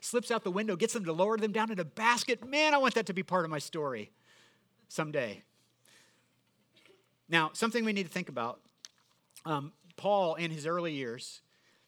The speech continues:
he was convinced that what he was doing, when he was persecuting Christians, when he was approving of their killing, that, that he was doing that for God. He was doing that as a favor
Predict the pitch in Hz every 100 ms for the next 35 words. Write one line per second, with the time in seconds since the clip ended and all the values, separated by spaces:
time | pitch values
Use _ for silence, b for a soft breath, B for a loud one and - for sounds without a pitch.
0 | b - 240 226 185 170 214 202 165 151
1 | 180 190 170 131 165 147 143 151 - 190
2 | - 196 185 196 190 202 196 175 165 165
3 | 151 143 180 175 175 170 185 170 175 170
4 | - b b b b b 151 147 - 160
5 | 160 208 180 202 202 175 - - - 214
6 | 208 190 180 110 - - 170 165 139 175
7 | 190 170 143 151 - - 202 208 175 127
8 | 117